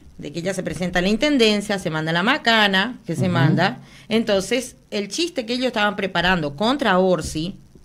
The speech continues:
Speaker 2: Mm.
Speaker 1: de lo, lo da vuelta como una tortilla, o sea, lo da vuelta. Al cuento lo da vuelta.
Speaker 2: Eh, en,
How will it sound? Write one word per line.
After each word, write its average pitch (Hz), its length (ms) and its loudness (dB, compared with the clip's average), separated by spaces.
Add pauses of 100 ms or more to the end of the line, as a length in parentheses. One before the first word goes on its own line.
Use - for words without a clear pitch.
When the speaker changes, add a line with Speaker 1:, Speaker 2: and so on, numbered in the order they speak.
(120)
Speaker 2:
Mm. 113 140 -4
Speaker 1:
de 254 100 0
lo, 302 220 0
lo 202 220 -4
da 311 120 0
vuelta 330 300 -2
como 208 120 -2
una 254 140 0
tortilla, 220 420 -2
o 190 60 2
sea, 240 140 -2
lo 233 100 0
da 262 140 2
vuelta. 220 460 -2 (520)
Al 180 180 -4
cuento 339 300 -2
lo 262 100 0
da 180 140 0
vuelta. 143 400 -4 (680)
Speaker 2:
Eh, 147 260 2
en, 143 180 4